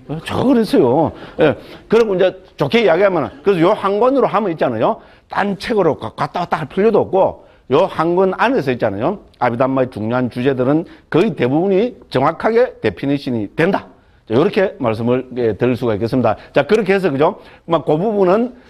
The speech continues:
앞에 그 한번 살펴보십시오. 요렇게 하고 넘어가고요. 그 다음에, 이제, 그럼 아비담마타, 아비담마타 상가, 아비담마 길라자비는 전체 구 장으로 되어 있죠, 그죠? 이거 개관도 한번 해야 되겠죠? 자,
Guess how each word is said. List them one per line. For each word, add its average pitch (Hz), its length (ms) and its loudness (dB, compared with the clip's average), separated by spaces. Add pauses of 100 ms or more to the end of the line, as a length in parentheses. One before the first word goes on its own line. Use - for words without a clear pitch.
(180)
앞에 175 380 2 (160)
그 - 80 0
한번 147 160 0
살펴보십시오. 165 760 -2 (180)
요렇게 165 240 2
하고 160 260 0
넘어가고요. 147 800 0 (680)
그 - 60 -8
다음에, 165 420 2 (340)
이제, 139 280 2
그럼 147 180 0
아비담마타, 156 460 0 (180)
아비담마타 156 480 -2
상가, 156 400 0
아비담마 151 300 0
길라자비는 151 640 0
전체 156 220 0
구 170 180 -2
장으로 185 240 2
되어 156 80 2
있죠, 143 140 -4
그죠? 127 280 0 (220)
이거 170 220 2
개관도 165 440 0
한번 165 220 -2
해야 202 100 4
되겠죠? 165 640 0 (1900)
자, 123 120 2